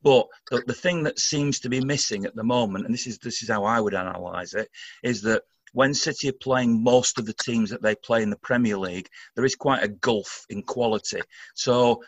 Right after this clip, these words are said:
how City play doesn't need to be analysed as much because they're just so much better than the opposition.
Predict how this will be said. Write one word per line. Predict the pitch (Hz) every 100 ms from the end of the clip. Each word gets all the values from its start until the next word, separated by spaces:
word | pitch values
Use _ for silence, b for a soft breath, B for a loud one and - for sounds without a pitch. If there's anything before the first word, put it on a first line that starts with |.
| B
how | - 147 151
City | - 143 - 123
play | - 135 131
doesn't | 104 107 117
need | 117 113
to | -
be | 107 113
analysed | 139 139 123 101 98 -
as | 101
much | 101 101 -
because | 107 104
they're | 110
just | 135 - -
so | 143 143
much | 135 -
better | 131 135 - 101 90 B B B
than | 110
the | 113
opposition. | 107 110 101 123 - 98